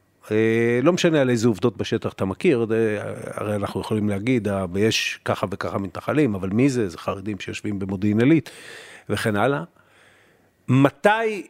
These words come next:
ואתה ברור ממה שאתה אומר, וגם אני, אה, לא, לא מסכימים שהוא נגמר.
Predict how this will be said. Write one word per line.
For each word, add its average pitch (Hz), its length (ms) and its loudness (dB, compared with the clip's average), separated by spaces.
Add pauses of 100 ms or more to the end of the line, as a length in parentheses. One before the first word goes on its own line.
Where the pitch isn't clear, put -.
(140)
ואתה 135 380 2
ברור 139 580 0 (100)
ממה 120 440 2
שאתה - 240 -2
אומר, 143 220 4
וגם 107 280 0
אני, 147 360 2 (220)
אה, 113 300 -2
לא, 120 180 4 (180)
לא 127 100 4
מסכימים 107 440 2
שהוא 101 220 2
נגמר. 95 320 -2